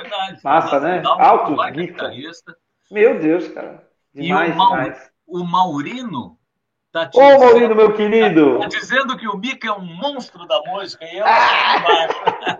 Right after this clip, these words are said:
Speaker 1: <laughs>
Speaker 2: Grande Percu, meu amigão, cara. Beijo, Maurino. Tocamos junto sexta passada. Meu, um
Speaker 1: Que
Speaker 2: querido,
Speaker 1: legal.
Speaker 2: maravilhoso.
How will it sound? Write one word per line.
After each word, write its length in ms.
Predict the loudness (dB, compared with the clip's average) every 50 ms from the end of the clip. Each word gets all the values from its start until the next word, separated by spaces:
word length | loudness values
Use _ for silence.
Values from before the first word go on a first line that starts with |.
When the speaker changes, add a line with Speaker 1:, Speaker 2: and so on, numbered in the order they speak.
| -10 -18
Speaker 1:
<laughs> 300 | -18 -16 -14 -14 -8 -2
Speaker 2:
Grande 440 | 2 6 8 8 10 8 8 6 6 6
Percu, 280 | 6 6 6 4 0 0
meu 140 | 4 6 6
amigão, 540 | 6 4 4 0 2 4 4 6 4 4 4
cara. 200 | 4 2 2 4
Beijo, 300 | 4 6 6 6 4 4
Maurino. 880 | 2 4 2 4 4 2 2 2 2 0 0 0 -4 -8 -14 -20 -20 _ _ _ _ _ _ -8
Tocamos 360 | -4 0 2 2 2 2 0
junto 200 | -2 -4 -4 0
sexta 240 | 2 2 2 2 0
passada. 500 | 0 0 0 2 2 2 2 2 2 -2
Meu, 260 | -4 -2 -2 -2 -4 -4
um 120 | -12 -14
Speaker 1:
Que 60 | -8
Speaker 2:
querido, 240 | -4 -4 -2 -2 -2 -2 -2
Speaker 1:
legal. 120 | 0 2
Speaker 2:
maravilhoso. 720 | 2 2 2 2 2 2 2 2 2 0 -6 -10 -12 -16